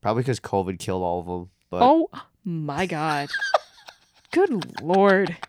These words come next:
Speaker 1: Sorry. Um,
Speaker 2: S-, oh, I have him. St.
Speaker 1: do
Speaker 2: Brown.
Speaker 1: you, uh, you don't have him. You
Speaker 2: Yeah.
Speaker 1: have, you have his brother who plays on Detroit.
Speaker 2: Oh,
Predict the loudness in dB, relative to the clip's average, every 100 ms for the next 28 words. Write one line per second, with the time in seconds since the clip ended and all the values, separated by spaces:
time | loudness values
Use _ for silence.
0 | _ -18 -18 -20 -20 _ -20 -20 -18 -12
1 | -10 -12 -12 -8 -6 -6 _ _ _ -20
2 | 2 6 8 8 6 4 0 -6 _ _
3 | _ _ -10 -2 8 8 8 4 4 2
4 | -2 -10 _ _ -4 0 4 4 4 2
5 | -2 -6 _ _ -20 -20 _ _ _ -6
6 | -6 -8 -6 -4 -4 -6 -10 -10 -10 -10
7 | -4 0 0 0 -6 -6 -2 -2 -2 -6
8 | -6 -4 -6 -8 -8 -6 -6 -6 -10 -12
9 | -8 -8 -10 _ _ _ _ _ _ _
10 | _ _ -4 -4 -4